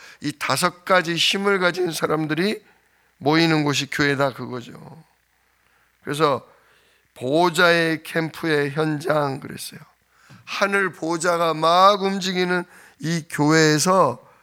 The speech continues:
보호자의 능력을 누리는 교회 망대를 세우면 반드시 역사가 일어난다. 자, 제이 미션이라고 그러죠. 첫 번째 미션은 내 안에 보좌의 망대를 세우는 거였다면,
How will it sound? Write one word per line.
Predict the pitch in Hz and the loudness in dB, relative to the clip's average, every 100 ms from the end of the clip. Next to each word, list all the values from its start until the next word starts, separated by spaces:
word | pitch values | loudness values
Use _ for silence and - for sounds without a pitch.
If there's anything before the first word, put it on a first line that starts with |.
| _ _ _ - | _ _ _ -8
보호자의 | 135 175 170 180 175 165 | 0 2 4 4 4 2
능력을 | 160 160 156 151 143 | 2 2 0 0 -2
누리는 | 139 139 180 233 - _ _ _ _ _ _ - | -2 0 2 2 -2 _ _ _ _ _ _ -16
교회 | - 143 139 | -4 0 0
망대를 | 123 117 127 139 139 156 165 160 | -2 -4 -4 -6 -2 -2 0 -2
세우면 | 143 160 151 143 165 190 202 _ _ _ _ | -4 -4 -2 2 2 2 -2 _ _ _ _
반드시 | 110 127 175 - 151 | -10 -2 0 0 -2
역사가 | 131 - 143 131 | -4 -6 -4 -6
일어난다. | 123 127 113 - - - - _ _ _ _ _ _ _ _ _ _ | -8 -14 -18 -20 -20 -20 -20 _ _ _ _ _ _ _ _ _ _
자, | - - - | -14 -12 -8
제이 | 143 147 147 143 151 | -2 0 0 -2 -6
미션이라고 | 139 135 - 143 135 123 117 | -6 -6 -2 -2 0 -2 -2
그러죠. | 120 127 123 - - _ | -6 -8 -10 -10 -20 _
첫 | - 185 - | -6 -6 -2
번째 | 196 175 185 170 | -4 -2 -4 -2
미션은 | 156 143 160 170 214 220 - _ _ | -2 0 0 0 -2 -4 -16 _ _
내 | 123 147 | -2 2
안에 | 165 165 170 165 | 4 2 0 -2
보좌의 | 151 151 160 160 156 | -2 -2 2 2 2
망대를 | 143 143 151 156 156 147 | 0 -2 -2 -2 -2 -4
세우는 | - 160 151 151 147 | -4 -4 -2 -4 -2
거였다면, | 139 131 - 131 143 202 156 | -2 -2 -4 -4 -2 0 0